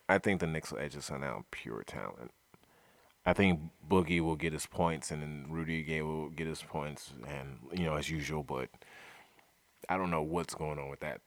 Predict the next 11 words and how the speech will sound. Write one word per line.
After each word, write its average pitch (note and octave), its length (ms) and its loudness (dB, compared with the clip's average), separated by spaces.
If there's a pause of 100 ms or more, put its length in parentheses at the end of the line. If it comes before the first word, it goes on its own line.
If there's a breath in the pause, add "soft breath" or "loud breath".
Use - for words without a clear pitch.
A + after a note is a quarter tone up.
uh, C#2 200 -6
franchise. - 680 -10
I - 60 -6
really C2+ 320 -6
don't. B1+ 280 -6 (420 loud breath)
See, - 120 12
that's G3 160 12
the G3 60 4
thing, F3 200 4
like, B2+ 300 -2 (640 soft breath)
<sighs> - 60 8